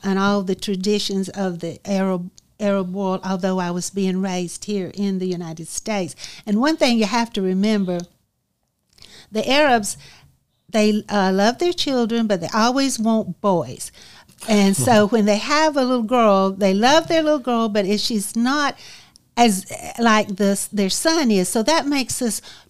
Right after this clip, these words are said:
Speaker 1: try harder, strive harder, and we're more independent because we gotta show, yes, we're just as good as the boys, and therefore a lot of Arabic women are very strong women. They're doctors, they're lawyers, they're pilots,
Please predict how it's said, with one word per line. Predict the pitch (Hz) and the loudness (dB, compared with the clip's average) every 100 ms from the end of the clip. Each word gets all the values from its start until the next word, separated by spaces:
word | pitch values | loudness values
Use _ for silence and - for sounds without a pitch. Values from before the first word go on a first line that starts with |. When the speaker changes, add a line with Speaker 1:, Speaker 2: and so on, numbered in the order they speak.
| _ _ | _ _
Speaker 1:
try | - 262 247 247 | -2 2 2 2
harder, | 240 233 226 220 220 | 0 2 2 2 -2
strive | - - 233 233 233 - | -4 0 2 4 0 0
harder, | 226 220 214 214 - - - | 0 0 0 -4 -6 -16 -4
and | 208 208 208 | 2 4 4
we're | 220 | 4
more | 214 226 247 254 | 4 4 2 2
independent | 240 233 208 - 294 254 214 | 2 2 0 -2 0 0 0
because | 208 202 214 196 | -2 -2 -2 -2
we | 233 | 0
gotta | 233 214 208 | 0 0 -2
show, | - 240 226 190 - - | 0 2 2 -2 -10 -6
yes, | 233 233 214 - | 0 2 0 -2
we're | 220 | -2
just | 196 311 - | 0 -2 -2
as | 262 226 | -6 -6
good | 254 247 | -2 0
as | 240 | 0
the | - | -4
boys, | 208 220 220 214 - | -2 0 2 0 -4
and | 214 202 202 | -2 0 0
therefore | 202 254 254 226 208 | 0 -2 -2 -4 -4
a | 208 208 | -4 -4
lot | 214 226 | -2 -2
of | 226 226 - - _ - | -2 -6 -18 -20 _ -2
Arabic | 240 247 226 196 | 0 2 2 0
women | 196 226 233 208 202 185 | 0 2 2 2 0 0
are | 196 | -2
very | 196 214 220 220 220 - - | 0 0 0 0 -4 -14 -16
strong | - 233 220 214 | -4 0 2 2
women. | 220 220 220 | 2 2 2
They're | 208 190 | 0 0
doctors, | 208 214 214 - 220 214 | 2 0 0 -4 -4 -2
they're | 208 214 | -2 0
lawyers, | 214 214 208 214 208 208 | 2 2 2 0 0 -2
they're | 208 180 | -4 -6
pilots, | - 254 233 214 214 202 | -4 -2 0 2 0 -2